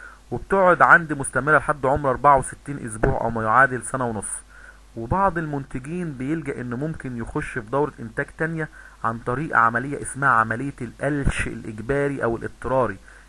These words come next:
اللي احنا درسناها مع بعض في أساسيات الإنتاج الحيواني والدواجن في الفرقة الأولى. كنا اتكلمنا عن عملية القلش وقلنا إن القلش له أنواع، القلش الدوري اللي بيتم بصورة طبيعية،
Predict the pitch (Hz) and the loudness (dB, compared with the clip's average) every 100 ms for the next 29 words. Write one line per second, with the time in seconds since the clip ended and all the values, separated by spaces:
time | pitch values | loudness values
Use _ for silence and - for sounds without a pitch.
0 | - - 117 110 - 127 123 107 110 123 | -10 -6 -2 -2 -2 -2 0 2 2 2
1 | 117 107 - 117 123 117 107 113 120 107 | 0 -6 -8 -6 -6 -6 -8 -6 -4 -2
2 | 117 117 110 120 120 107 101 - 123 113 | -2 -2 -2 -2 -4 -10 -12 -10 -6 -6
3 | - 143 180 190 - - - - - 110 | -4 0 2 0 -4 -20 -20 -20 -12 -8
4 | 107 - 113 131 120 110 107 123 120 - | -8 -6 -8 -2 2 2 0 -4 -8 0
5 | 139 151 - 117 123 131 120 107 123 127 | 2 2 -4 -10 -8 -6 -6 -4 -4 -4
6 | 123 120 120 - 107 117 147 156 113 110 | -6 -8 -8 -6 -6 0 2 2 -2 -4
7 | 123 - 98 127 151 160 160 110 101 101 | -4 -6 -4 2 2 2 -2 -6 -8 -8
8 | 123 117 - 120 117 107 117 151 | -8 -8 -6 -6 -4 0 0 0